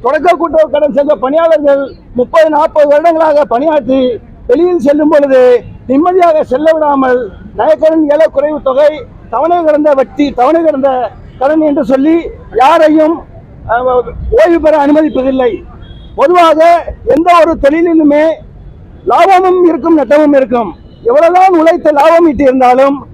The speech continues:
நகைக்கடனில் இரண்டு லட்சம், மூன்று லட்சம் நட்டம் ஏற்பட்டிருந்தால் இந்த நட்டத்தை பணியாளர்கள் தலையிலே கட்டுவது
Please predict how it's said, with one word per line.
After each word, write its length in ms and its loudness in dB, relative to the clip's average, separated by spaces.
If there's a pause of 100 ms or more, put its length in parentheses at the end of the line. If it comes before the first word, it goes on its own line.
(200)
நகைக்கடனில் 680 -2
இரண்டு 280 0
லட்சம், 300 0
மூன்று 200 -2
லட்சம் 420 -2 (240)
நட்டம் 340 0
ஏற்பட்டிருந்தால் 720 0 (200)
இந்த 120 -6
நட்டத்தை 540 0
பணியாளர்கள் 640 0 (100)
தலையிலே 340 0
கட்டுவது 580 0